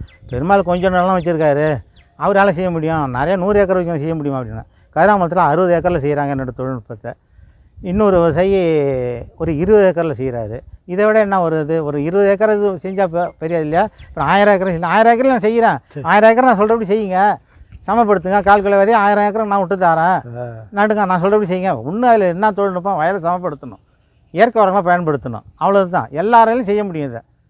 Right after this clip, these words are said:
Speaker 1: இது ஒண்ணும் பெரிய மலை கிடையாது. நடுறது ரொம்ப சுலபம்.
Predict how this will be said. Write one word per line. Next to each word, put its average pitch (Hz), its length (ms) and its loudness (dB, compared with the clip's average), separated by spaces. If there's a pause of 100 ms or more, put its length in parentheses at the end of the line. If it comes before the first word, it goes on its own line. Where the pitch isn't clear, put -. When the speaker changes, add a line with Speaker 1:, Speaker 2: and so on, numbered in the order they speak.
(100)
Speaker 1:
இது 151 120 -10
ஒண்ணும் 170 160 -6
பெரிய 190 200 -2
மலை 170 220 2
கிடையாது. 135 340 -4 (420)
நடுறது 233 380 2
ரொம்ப 190 220 -2
சுலபம். 170 440 0